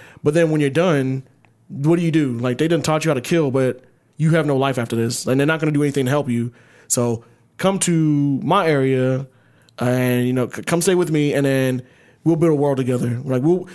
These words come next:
we'll be like a soldier without borders, like, you know, 'cause the rest of the world's not gonna take care of us, so we can take care of ourselves here." And it worked and shit. He wanted to become, like, a huge threat to the world. So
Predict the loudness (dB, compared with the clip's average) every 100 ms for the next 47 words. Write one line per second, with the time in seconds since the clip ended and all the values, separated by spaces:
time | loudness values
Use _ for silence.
0 | -2 0 2 0 0 0 0 0 -2 -2
1 | -2 0 -2 -2 -4 -2 -2 -2 -2 0
2 | 0 2 0 0 -2 -4 -2 -2 0 0
3 | -2 -10 -18 -4 -2 0 0 -2 0 -2
4 | 0 -2 -2 -2 -4 -6 -14 _ _ _
5 | -14 -4 -2 0 0 0 -2 0 0 0
6 | 0 -2 -4 -4 -4 -4 -6 -6 -4 -4
7 | -2 -4